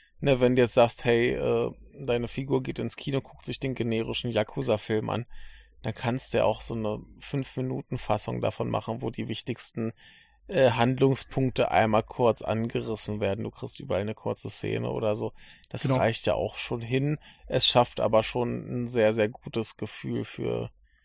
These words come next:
Speaker 1: für die, ähm, für die Spielwelt und ich sehe hier gerade in den Nachrichten, dass Hideki Kamiya Platinum Games verlässt.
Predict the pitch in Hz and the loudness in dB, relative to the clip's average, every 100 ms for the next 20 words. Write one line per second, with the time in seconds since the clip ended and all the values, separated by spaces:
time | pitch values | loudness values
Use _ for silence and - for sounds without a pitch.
0 | - - - - - - 131 131 120 120 | -20 -20 -20 -20 -12 -4 -4 -4 -6 -4
1 | 101 104 101 98 98 107 - - - _ | -2 2 2 0 -4 -8 -14 -20 -20 _
2 | _ - - - _ _ _ - - - | _ -20 -20 -20 _ _ _ -20 -18 -10
3 | 127 - 127 - - 127 127 120 101 104 | -10 -6 0 0 0 -2 0 2 2 2
4 | 101 120 113 - - 120 120 123 120 123 | 0 -4 -6 -8 -4 -2 -2 -2 -6 -2
5 | 104 107 117 113 117 110 113 95 - 117 | 0 2 0 -2 -2 -4 -2 -4 -4 -8
6 | - 113 - - 135 123 120 131 - 104 | -4 -4 -2 -6 -4 -4 -6 -10 -4 -2
7 | 107 117 117 110 113 - 95 - - 117 | 0 0 2 2 0 -2 -4 -4 -8 -6
8 | 120 - 107 - - - - - - | -4 -6 -6 -8 -8 -4 2 2 2